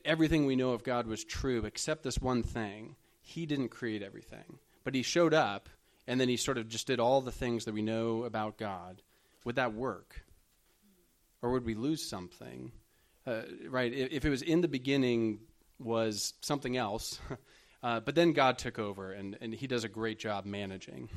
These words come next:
<laughs> No, we, it, it needs to be in the beginning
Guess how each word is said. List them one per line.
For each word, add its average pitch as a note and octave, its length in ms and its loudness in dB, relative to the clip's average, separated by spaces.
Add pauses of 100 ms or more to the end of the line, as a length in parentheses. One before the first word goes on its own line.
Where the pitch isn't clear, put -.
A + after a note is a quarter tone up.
<laughs> C3 100 -8 (640)
No, C3 260 4
we, A#2+ 140 2
it, C#3 200 -10 (100)
it C3 80 -4
needs C#3+ 300 4
to C3+ 80 -2
be A#2+ 140 -2
in C#3 280 0
the C#3+ 80 2
beginning A2+ 640 -2